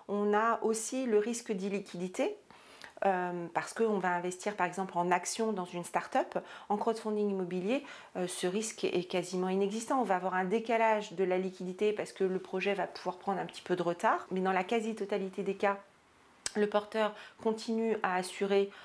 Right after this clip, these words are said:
la rémunération, euh, du prêt, euh, de l'émission obligataire qui a été effectuée. Donc, euh, c'est bénéfice pour l'investisseur,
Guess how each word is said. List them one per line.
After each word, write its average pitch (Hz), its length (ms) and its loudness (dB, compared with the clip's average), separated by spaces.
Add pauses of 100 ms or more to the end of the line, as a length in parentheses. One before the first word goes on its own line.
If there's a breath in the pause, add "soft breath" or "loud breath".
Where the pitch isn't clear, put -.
(160 loud breath)
la 185 120 0
rémunération, 180 840 0
euh, 165 100 -4
du 165 140 -10
prêt, 180 360 -2
euh, 151 200 -4
de 151 140 -2
l'émission 170 360 -2
obligataire 160 500 0
qui - 80 -8
a 151 40 -2
été 156 160 -6
effectuée. 170 400 -2 (360 loud breath)
Donc, 185 240 -2
euh, 160 160 -2
c'est - 200 0
bénéfice 160 600 -2 (120)
pour 175 120 -6
l'investisseur, 156 560 0